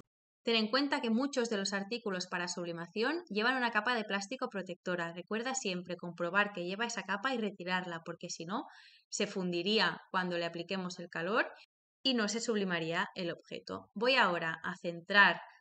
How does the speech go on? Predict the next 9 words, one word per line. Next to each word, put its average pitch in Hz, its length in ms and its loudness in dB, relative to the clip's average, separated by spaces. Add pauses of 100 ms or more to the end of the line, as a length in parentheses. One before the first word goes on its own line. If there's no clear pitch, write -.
(160)
la 180 120 -2
imagen 180 800 0 (640)
a 180 100 0
lo 165 160 0
que 180 240 0
es 196 140 0
la 175 160 -2
parte 180 320 0
metálica. 277 720 4